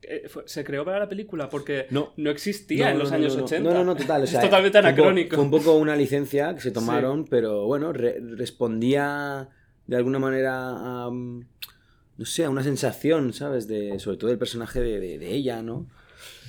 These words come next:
Speaker 2: Y es una canción que, que nos, nos enseñaron a, ya en, en la lectura de guión.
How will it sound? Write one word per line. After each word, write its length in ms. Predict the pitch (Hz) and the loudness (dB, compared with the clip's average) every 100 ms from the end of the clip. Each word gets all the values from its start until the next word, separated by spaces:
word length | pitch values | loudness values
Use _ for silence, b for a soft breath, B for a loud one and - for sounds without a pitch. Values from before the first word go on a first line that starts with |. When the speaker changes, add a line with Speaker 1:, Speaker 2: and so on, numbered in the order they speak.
| B B _ _ 117 | B B _ _ 6
Speaker 2:
Y 60 | |
es 60 | 110 | 8
una 100 | 143 | 6
canción 440 | 139 131 143 160 185 | 4 2 2 2 4
que, 400 | 180 131 - - - - _ - | 2 4 0 -8 -20 -20 _ -10
que 180 | 120 | -4
nos, 320 | 101 92 - - | -4 -4 -10 -12
nos 320 | 123 101 90 | -8 -8 -8
enseñaron 680 | 101 - 92 95 113 156 165 | -8 -6 -6 -4 -2 -2 -4
a, 120 | 131 | -6
ya 280 | 107 107 147 | -6 -6 -4
en, 160 | 170 123 - | -4 -4 -6
en 240 | 104 98 | -6 -6
la 60 | 92 | -6
lectura 340 | 87 - 127 | -8 -6 -4
de 60 | 147 | -2
guión. 320 | 98 135 | -4 -6